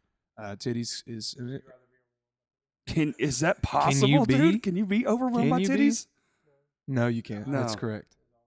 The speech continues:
Speaker 1: Man.
Speaker 2: I don't think it's a possibility, man. Wait.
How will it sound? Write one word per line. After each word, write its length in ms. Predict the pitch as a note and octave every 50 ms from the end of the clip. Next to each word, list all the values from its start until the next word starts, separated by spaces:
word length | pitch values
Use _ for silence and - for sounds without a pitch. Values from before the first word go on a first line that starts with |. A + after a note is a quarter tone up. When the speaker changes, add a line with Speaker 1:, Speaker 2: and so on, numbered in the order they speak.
| _ _ _ _ _ _ _ _ _ _ _ _ _ _ _ _ _ _ _ -
Speaker 1:
Man. 400 | - A2+ A#2 A#2 A#2 A#2 A#2+ B2
Speaker 2:
I 120 | B2 D#3 G3+
don't 200 | F3+ D3 B2 -
think 180 | B2 A#2+ A2
it's 140 | A2+ G2+ -
a 40 | G2+
possibility, 680 | - G#2+ G#2+ G#2 - - F#2+ G2 A2 B2 B2+ A2 G#2+ G2 F2+
man. 240 | G2+ G#2 G#2 A2 A2 - - - _ - - _ _ - - _ _ _ _ _ _ _ _ D#3+ D#3+ _ _ _ _ _ _ _ _ _ _ _ _ _ _ _ _ _ _ _ -
Wait. 140 | B2 B2